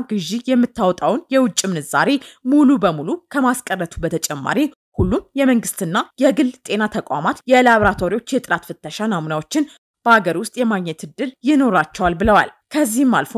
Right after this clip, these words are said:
ለሌሎች የምስራቅ አፍሪካ ጎረቤት ሀገራት በሽያጭ ከሀገራችን የጥራት ፍተሻ ናሙናዎች እንዲያገኙ ታስቦ የሚሰራ ፕሮጀክት እንደመሆኑ የውጭ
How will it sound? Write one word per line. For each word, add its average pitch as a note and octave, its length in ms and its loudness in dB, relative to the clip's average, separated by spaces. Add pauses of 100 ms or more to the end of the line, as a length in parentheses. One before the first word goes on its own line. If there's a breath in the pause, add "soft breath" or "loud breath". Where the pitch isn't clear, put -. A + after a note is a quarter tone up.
(120)
ለሌሎች C#4 440 2
የምስራቅ F3+ 420 -2
አፍሪካ E3+ 360 -4 (100)
ጎረቤት C4 400 2
ሀገራት F3+ 380 -2 (240)
በሽያጭ A#3+ 520 0 (140)
ከሀገራችን A#3 680 2
የጥራት A#3+ 400 0
ፍተሻ - 400 -8
ናሙናዎች E3 400 -4 (180)
እንዲያገኙ C4 560 4
ታስቦ F3 400 -6 (220)
የሚሰራ A3+ 520 2 (220)
ፕሮጀክት A#3+ 460 -2
እንደመሆኑ D3+ 440 -2 (280)
የውጭ G3+ 300 2